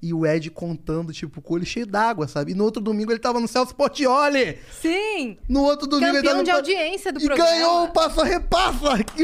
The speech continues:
Speaker 1: <laughs> Caraca, é muito maneiro, cara! E eu falei, "Cara, tu ganhou o Passa Repassa." Ele,
Speaker 2: Uhum.
Speaker 1: "Amigo, ganhei!"
Speaker 2: É, é
Speaker 1: <laughs> Eu
Speaker 2: ficar
Speaker 1: amo.
Speaker 2: feliz pela conquista do outro.
Speaker 1: Cara, e,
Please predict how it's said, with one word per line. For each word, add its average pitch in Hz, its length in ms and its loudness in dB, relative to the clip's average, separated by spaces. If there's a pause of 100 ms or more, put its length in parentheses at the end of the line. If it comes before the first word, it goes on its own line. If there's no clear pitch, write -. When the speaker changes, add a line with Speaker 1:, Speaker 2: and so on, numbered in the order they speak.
(220)
Speaker 1:
<laughs> - 560 -2
Caraca, 302 440 -4
é 277 40 -4
muito 285 240 0
maneiro, 339 580 -4
cara! 247 460 -8 (400)
E 247 60 2
eu 262 100 2
falei, 285 240 2
"Cara, 302 240 0
tu 311 180 -6
ganhou 302 360 2
o 349 40 -2
Passa 302 320 0
Repassa." 302 520 0
Ele, 262 100 0
Speaker 2:
Uhum. 185 120 -8 (220)
Speaker 1:
"Amigo, 220 640 2 (240)
ganhei!" 240 920 2 (420)
Speaker 2:
É, 285 220 2
é - 20 2
Speaker 1:
<laughs> - 20 -
Eu - 40 -2
Speaker 2:
ficar 233 240 2
Speaker 1:
amo. 285 60 2
Speaker 2:
feliz 311 280 0
pela 311 160 -2
conquista 254 420 -10
do 185 140 -10
outro. 170 320 -12
Speaker 1:
Cara, 175 320 0
e, 175 200 2